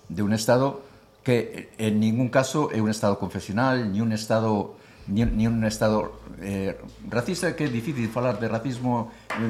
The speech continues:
no caso do, no, no caso, mm, palestiniano, si desde un racismo institucional, porque enfronta a determinados povos ou, ou enfronta unha legislación contra,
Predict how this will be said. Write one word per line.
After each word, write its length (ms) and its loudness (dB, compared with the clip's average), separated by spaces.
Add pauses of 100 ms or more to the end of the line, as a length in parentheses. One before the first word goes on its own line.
(120)
no 240 2
caso 320 0
do, 480 2
no, 240 0
no 240 -2
caso, 640 0
mm, 320 -6
palestiniano, 560 -2 (180)
si 220 -2
desde 480 2
un 80 0
racismo 320 -2
institucional, 640 -2
porque 400 -4
enfronta 480 -2
a 20 2
determinados 540 -2
povos 400 -4 (560)
ou, 240 0
ou 80 4
enfronta 560 2
unha 160 2
legislación 800 -2
contra, 560 2